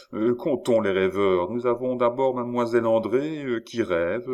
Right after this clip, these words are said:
puis nous avons encore mademoiselle Nicole, qui rêve,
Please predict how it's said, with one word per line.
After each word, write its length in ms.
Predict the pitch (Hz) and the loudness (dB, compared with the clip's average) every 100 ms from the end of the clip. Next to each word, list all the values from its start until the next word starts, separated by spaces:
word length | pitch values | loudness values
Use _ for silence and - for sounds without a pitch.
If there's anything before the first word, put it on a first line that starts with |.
| 117 107 | -4 -6
puis 180 | - 98 | -12 -12
nous 220 | 98 87 | -10 -4
avons 340 | 92 87 92 90 | -4 -4 -4 -4
encore 340 | 87 95 95 | -4 -4 -2
mademoiselle 540 | 90 90 85 85 87 85 | -4 -4 -4 -4 -4 -4
Nicole, 720 | 95 95 - 78 107 135 139 | -8 -6 -4 0 0 -2 -8
qui 160 | - 101 | -8 -6
rêve, 480 | - 82 95 110 | -2 0 0 -2